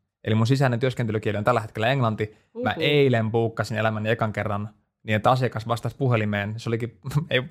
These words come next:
Speaker 1: puhunutkaan suomea.
Speaker 2: Joo.
Speaker 1: Ja mä buukkasin tapaamisen englanniksi.
Speaker 2: Huikeeta.
Speaker 1: Ja vielä omaan kalenteriin.
Speaker 2: <laughs>
Speaker 1: Et se, ja, niinku,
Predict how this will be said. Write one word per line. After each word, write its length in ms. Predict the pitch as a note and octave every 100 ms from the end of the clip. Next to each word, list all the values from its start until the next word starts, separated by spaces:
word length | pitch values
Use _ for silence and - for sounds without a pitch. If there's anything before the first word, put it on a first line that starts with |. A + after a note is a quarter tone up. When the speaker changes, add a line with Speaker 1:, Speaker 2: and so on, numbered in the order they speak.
| C#3+ C#3
Speaker 1:
puhunutkaan 420 | D#3 C#3 - B2
suomea. 380 | C#3+ C3+ - -
Speaker 2:
Joo. 240 | F#2 - C4 A#3 C4
Speaker 1:
Ja 160 | B2
mä 100 | C3+
buukkasin 360 | C#3 D3 C#3+ C3+
tapaamisen 460 | C#3+ C3+ B2+ B2+ C3
englanniksi. 580 | C3 A2 G2 - - - _ -
Speaker 2:
Huikeeta. 280 | G3+ F#3+ A#2
Speaker 1:
Ja 40 |
vielä 200 | C3 C3
omaan 260 | C#3+ C#3 C3
kalenteriin. 540 | C3+ A2+ G2 F#2+ G#2+ - - A3 A3
Speaker 2:
<laughs> 380 | C4 - - C#4+
Speaker 1:
Et 140 | B2 B2
se, 260 | C#3 A#2 - F2 F#2+ _ - G4+
ja, 260 | D#3 C3 C3 - - _ _ _
niinku, 520 | C#3+ C3+ C3 C3 C3